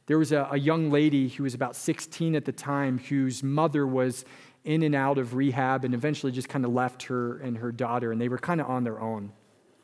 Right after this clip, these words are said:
And as I was doing some counseling with her, I kinda reached out to her small group leader, who was a gal in her late twenties. She'd never been married. She didn't have any kids at the time. And as I was sharing all these difficulties with her, the girl said, "Well, why doesn't she come live with me?"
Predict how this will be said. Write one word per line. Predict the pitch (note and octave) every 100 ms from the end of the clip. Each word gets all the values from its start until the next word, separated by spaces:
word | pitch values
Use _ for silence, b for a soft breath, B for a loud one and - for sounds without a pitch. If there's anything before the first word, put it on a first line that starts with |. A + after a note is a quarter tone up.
| - -
And | D3 C#3+
as | C#3+
I | D3+
was | C#3+
doing | D#3 D3+
some | C#3
counseling | B2+ C3+ D3+ D3 B2
with | A2+
her, | A#2 A2 B B B -
I |
kinda | E3 G#3
reached | D#3 F3 -
out | D#3+ E3
to | D3
her | C#3+
small | - - D3 D#3
group | C3+ A#2+
leader, | B2 A#2+ A2+ A2
who | C#3
was | B2
a |
gal | A#2+ C3+ C#3 C#3+
in | C3
her | B2
late | B2+ C3+
twenties. | - B2 A#2+ A#2 C#3 - B B B
She'd | - C3+
never | C#3 D3
been | D#3
married. | C#3+ C3+ C3+
She | C3
didn't | C3 C#3
have | C#3
any | C#3+
kids | C#3+ D3 C3
at | B2+
the |
time. | C3 A#2+ A#2 C3
And | B2+ A#2 B B B
as | C#3+
I | D#3+
was | D3+ - -
sharing | - - F#3+ F#3
all | D3+ D3+
these | D3 C3+
difficulties | E3+ E3 - C#3 C3 B2
with | B2
her, | - G#3+ E3 B2+ C#3 B B B
the | D3
girl | D3+ F3+
said, | - C#3
"Well, | C#3
why | C3+ C#3
doesn't | D3 D3 C3
she | -
come | - C#3 B2+
live | A#2+ B2
with | A#2+
me?" | F#3+ F3+